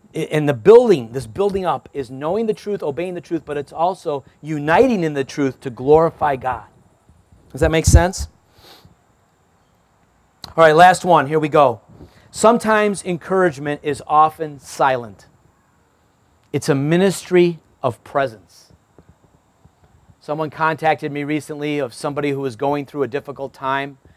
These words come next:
and they said, "Well, you go to them 'cause you have the words. You have the words. You're the pastor with the words." And I said to them, "No, you have the presence. You have the relationship.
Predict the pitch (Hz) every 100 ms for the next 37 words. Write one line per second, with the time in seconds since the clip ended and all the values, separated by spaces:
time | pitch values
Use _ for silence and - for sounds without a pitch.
0 | - _ _ - 127 139 - 147 147 147
1 | 226 175 170 156 143 135 131 127 170 165
2 | 156 135 131 156 143 117 101 - - 151
3 | 165 127 127 135 139 113 95 127 135 113
4 | - 139 - 143 127 113 123 135 135 110
5 | 92 _ - _ _ _ 131 156 170 185
6 | 165 156 156 151 170 165 131 104 139 190
7 | 165 151 120 - 156 165 131 104 - -
8 | _ _ - _ 175 190 151 143 139 139
9 | 170 - 139 - 127